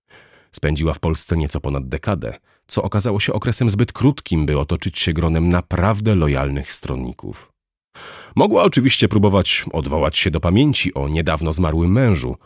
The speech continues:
lecz wierność wobec księcia nie musiała bynajmniej oznaczać wierności wobec wdowy po nim.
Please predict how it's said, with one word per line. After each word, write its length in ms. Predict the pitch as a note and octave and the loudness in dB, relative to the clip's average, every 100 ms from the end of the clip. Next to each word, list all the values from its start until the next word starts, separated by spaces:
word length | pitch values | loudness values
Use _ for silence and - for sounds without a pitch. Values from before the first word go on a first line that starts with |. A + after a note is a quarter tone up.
| - - | -20 -10
lecz 180 | - D#2+ | -4 -2
wierność 540 | F2+ F3 F#3+ E3 - D2 | 2 2 2 0 0 -2
wobec 280 | C2+ C2+ | -2 -2
księcia 540 | - E3 A#2+ - C#2 C#2 _ _ | -4 -2 -2 -2 -4 -6 _ _
nie 140 | A#2+ E3 | 0 4
musiała 360 | E3 A2 G2 | 4 4 4
bynajmniej 500 | G2+ F#2+ E2 D#2+ E2 | 6 6 4 2 2
oznaczać 420 | F2 E2+ E2+ E2 | 0 -2 -2 -2
wierności 640 | D2 E2+ C#2 B1+ - - C#2+ | 0 -2 -2 -6 -6 -6 -6
wobec 300 | C2 D2 E2+ | -4 -4 -6
wdowy 500 | C#2+ D2+ F3 G#2 D#2+ | -6 -2 -2 -2 -6
po 200 | B1 A#1+ | -6 -8
nim. 240 | B1 - | -12 -16